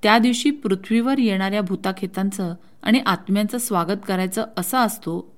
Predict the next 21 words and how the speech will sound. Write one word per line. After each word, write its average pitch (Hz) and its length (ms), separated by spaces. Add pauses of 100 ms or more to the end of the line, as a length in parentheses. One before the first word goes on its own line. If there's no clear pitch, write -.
असं - 240
तिने 254 160
वाचलं 180 400
होतं. 180 260 (1400)
आईचा 185 380
आत्मा 175 460 (520)
त्या 214 160
दिवशी 254 380
खाली 190 280
आला 190 340 (520)
आणि 208 220 (120)
तिनं 226 240 (140)
टिनूला 202 520 (140)
कुठल्याही 220 540
भयानक 214 400 (120)
पोशाख 185 300
घालून 185 420 (440)
चॉकलेट 196 380
गोळा 202 280
करताना 196 400
बघितलं 180 520